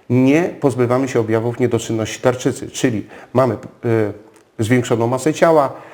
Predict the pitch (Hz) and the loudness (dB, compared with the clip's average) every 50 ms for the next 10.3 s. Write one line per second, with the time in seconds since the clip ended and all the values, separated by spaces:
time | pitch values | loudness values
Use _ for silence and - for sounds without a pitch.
0 | - - - _ - 123 131 139 139 127 123 117 117 - 98 98 - - 165 165 | -20 -20 -12 _ 2 4 4 4 6 4 2 0 0 -2 -6 -4 2 4 4 6
1 | 156 147 139 131 127 117 - - - - - 117 110 110 110 110 110 107 131 135 | 6 4 2 0 -2 -2 -4 -8 -12 -8 -4 -2 0 2 2 2 2 2 2 2
2 | - - 160 165 160 160 147 123 123 123 117 113 113 110 113 113 117 - 120 110 | 2 2 4 4 4 4 2 0 -4 -6 -2 -2 0 0 0 0 0 0 0 0
3 | 120 127 131 127 - 165 156 170 170 165 170 - 143 143 - - - - - - | 0 0 0 2 0 2 2 2 2 2 2 0 -4 -4 -6 -14 -20 -10 -2 0
4 | 165 170 170 165 170 156 - - 165 156 151 - - - 160 147 139 127 - - | 2 2 0 0 -4 -2 0 2 4 4 2 0 0 0 0 2 0 0 -6 -2
5 | - - 160 - - - - - 135 120 117 120 120 117 113 156 220 226 - - | 2 2 2 2 2 -4 -6 -4 -2 0 2 2 2 2 2 0 -2 -2 -4 -10
6 | - - - - _ - - - 165 165 165 165 170 165 - 127 117 127 135 135 | -20 -20 -20 -20 _ -10 -2 2 4 4 6 4 2 0 -4 -2 0 2 2 2
7 | 131 135 - 143 135 131 131 135 - - - - - - _ _ _ - - - | 2 0 -2 0 0 0 -2 -2 -6 -16 -20 -20 -20 -20 _ _ _ -20 -4 0
8 | - 165 160 - 165 143 135 110 120 127 135 139 123 110 117 117 120 123 123 - | 0 0 2 2 2 2 2 0 0 0 0 0 0 0 2 2 0 0 -2 -8
9 | - - - _ - 143 143 139 120 127 120 - 123 120 120 120 - 127 117 - | -20 -20 -20 _ -2 2 2 2 2 0 -2 -2 -2 -2 -2 -2 -2 -4 -4 -4
10 | - 110 - - - | -4 -4 -6 -6 -12